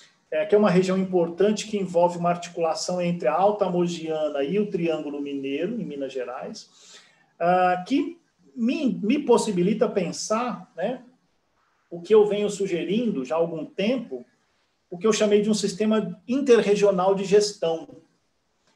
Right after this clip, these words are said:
que envolve a macro-região do Triângulo Mineiro e a macro-região da Mogiana, da Alta Mogiana, a partir desses dois polos urbano-regionais centrais, Uberlândia e Ribeirão Preto.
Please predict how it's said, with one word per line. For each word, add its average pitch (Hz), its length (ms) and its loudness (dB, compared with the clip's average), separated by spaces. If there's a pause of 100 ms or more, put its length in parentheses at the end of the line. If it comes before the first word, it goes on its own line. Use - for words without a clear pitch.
(280)
que 233 100 0
envolve 147 720 4 (380)
a 156 80 0
macro-região 175 880 2
do 143 140 -10
Triângulo 139 420 -4
Mineiro 127 500 -6 (680)
e 190 80 4
a 233 80 4
macro-região 190 1080 2 (280)
da 180 140 2
Mogiana, 175 640 0
da 165 100 2
Alta 143 240 0
Mogiana, 170 800 -4 (240)
a 190 80 -4
partir 208 320 2
desses 185 340 2
dois 208 380 4
polos 160 840 0 (360)
urbano-regionais 156 1200 2
centrais, 147 1040 -6
Uberlândia 160 640 -2
e 147 60 -4
Ribeirão 139 420 -2
Preto. 147 380 -6